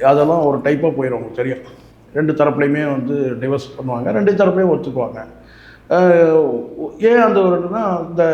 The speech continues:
செட்டில்மெண்ட்டுன்னு ஒண்ணு இருக்கு இல்லையா, இப்போ நான் வந்து டிவோர்ஸ் பண்ணிக்கிறேன், சரி ரைட், நீங்க டிவோர்ஸ் பண்ணிட்டு போங்க, எங்க-, எனக்கு ஃபியூச்சருக்கு என்ன முடிவு பண்ணுங்க அப்படின்னு அடுத்த கட்டம் செட்டில்மெண்ட் போயிடும். இல்ல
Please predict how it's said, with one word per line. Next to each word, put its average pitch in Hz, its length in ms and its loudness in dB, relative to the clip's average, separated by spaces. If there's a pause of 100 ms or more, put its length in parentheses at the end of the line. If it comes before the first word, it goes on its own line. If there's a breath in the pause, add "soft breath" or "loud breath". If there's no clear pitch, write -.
(140)
செட்டில்மெண்ட்டுன்னு 165 720 -4
ஒண்ணு 120 140 -8
இருக்கு 117 220 -12
இல்லையா, 120 200 -6 (680 soft breath)
இப்போ - 140 -4
நான் 147 220 0
வந்து 143 160 -4
டிவோர்ஸ் 143 340 -2
பண்ணிக்கிறேன், 120 360 -6 (160)
சரி 147 220 -4
ரைட், 135 180 -2
நீங்க 131 160 -4
டிவோர்ஸ் 131 240 -6
பண்ணிட்டு 120 200 -10
போங்க, 139 220 -8
எங்க-, 143 240 -6
எனக்கு 151 280 -4
ஃபியூச்சருக்கு 135 400 -4
என்ன 123 100 -6
முடிவு 120 260 -6
பண்ணுங்க 113 300 -18 (160)
அப்படின்னு 139 360 -10
அடுத்த 170 180 -2
கட்டம் 170 340 -2
செட்டில்மெண்ட் 165 420 -2
போயிடும். - 240 -16 (260 loud breath)
இல்ல 226 160 2